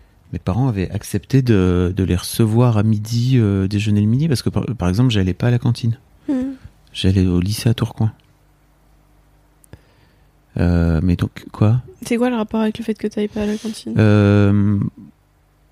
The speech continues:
Speaker 1: je sais même plus pourquoi, en fait. Euh, je l'ai testé, genre, une demi, un trimestre. Et après, en fait, mon père habitait,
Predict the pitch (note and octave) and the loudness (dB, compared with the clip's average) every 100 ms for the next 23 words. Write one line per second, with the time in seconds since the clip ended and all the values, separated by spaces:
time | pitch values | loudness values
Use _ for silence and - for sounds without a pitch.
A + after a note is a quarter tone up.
0 | _ - - _ _ - A2+ - A2+ C3 | _ -20 -20 _ _ -6 -4 2 2 2
1 | B2 C3+ - - B2 A#2 A2+ - A2+ G2+ | 0 -4 -8 -4 -2 0 -2 -4 -2 -2
2 | G2 G2+ G#2+ A2 - A2+ G#2 - G#2+ - | 0 -2 -2 -4 -6 -2 -2 -2 -4 -2
3 | A2 A2 G#2+ G#2+ G2+ A2+ - A#2+ A2+ A#2 | 0 2 2 0 -2 -4 -4 -2 0 2
4 | A2+ A2+ A2+ A2+ A2+ A2 A2+ - _ _ | 2 2 0 0 -2 -2 -6 -10 _ _
5 | - A#2 - A2+ G#2 C3 - - _ _ | -4 -4 0 0 0 -2 -8 -20 _ _
6 | _ _ _ - G2 C#3 C#3 B2 A2+ G#2 | _ _ _ -6 -2 -2 0 0 0 -2
7 | - B2+ C3+ A#2+ G#2+ G#2 - | 0 2 2 2 -2 -6 -10